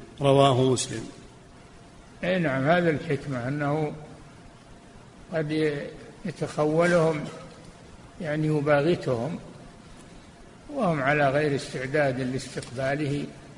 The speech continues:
Speaker 2: ويحصل من ذلك إحراج المرأة، إحراج الزوجة. نعم.
Speaker 1: يتخونهم أو يطلب عثراتهم. رواه مسلم.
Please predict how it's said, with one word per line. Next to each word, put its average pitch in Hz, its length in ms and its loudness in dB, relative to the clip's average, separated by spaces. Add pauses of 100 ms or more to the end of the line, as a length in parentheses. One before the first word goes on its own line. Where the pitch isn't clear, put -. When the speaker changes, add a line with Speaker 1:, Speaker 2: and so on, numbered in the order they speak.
(840)
Speaker 2:
ويحصل 160 560 -2
من 143 200 0
ذلك 143 380 2 (1160)
إحراج 147 480 0
المرأة، 131 560 -2 (1300)
إحراج 143 420 0
الزوجة. 131 640 0 (1160)
نعم. 120 220 -2 (2000)
Speaker 1:
يتخونهم 143 1040 4
أو 135 180 4
يطلب 147 500 4
عثراتهم. 139 1000 4
رواه 135 380 6
مسلم. 147 600 2